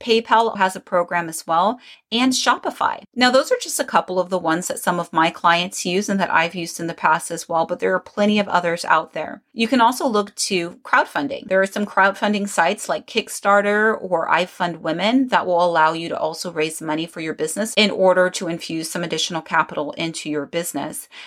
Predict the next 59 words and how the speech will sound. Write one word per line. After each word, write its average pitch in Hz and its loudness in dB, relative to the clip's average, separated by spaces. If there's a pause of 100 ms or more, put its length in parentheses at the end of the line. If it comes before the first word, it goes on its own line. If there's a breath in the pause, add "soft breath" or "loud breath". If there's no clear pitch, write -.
(120)
There 226 4
are - 2
also 240 2
some 277 0
business 196 -2
cash 175 0
cards 202 0
like 156 -6
Brex 208 4 (100)
or 156 -4
Ramp, 196 0 (380 soft breath)
and 226 4
also 220 -2
Sam's 202 0
Club. - -2
Now, 180 4
I've 180 0
heard 277 0
rumors 262 2
that 190 -4
Sam's 196 -4
Club 175 2 (320 loud breath)
may 190 4
be 233 -2
going 220 2
away 196 4
from 175 -2
the 170 -2
no 170 -4
P 170 -8
G, 156 -2
so 175 -4
make 180 -2
sure 226 0
you 226 2
do 214 -2
your 208 0
due 202 -2
diligence 185 0
and 175 -4
you 165 -6
research 175 -4
that. - 0
But 202 2
for 220 2
the 214 4
longest 220 4
time, 208 2
they 190 2
did 180 2
offer - 2
a 165 -2
no 165 0
P 180 -6
G 175 -2
option 226 2
for 185 -6
business 170 -6
owners. - -2